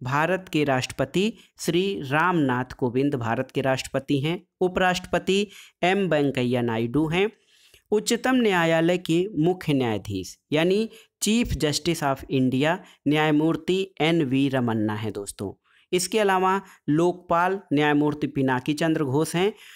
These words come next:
और भारत के अटॉर्नी जनरल यानी महान्यायवादी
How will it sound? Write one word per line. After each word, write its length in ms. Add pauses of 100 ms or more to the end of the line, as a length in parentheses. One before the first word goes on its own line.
(200)
और 260
भारत 560
के 120 (100)
अटॉर्नी 540
जनरल 460
यानी 300
महान्यायवादी 1080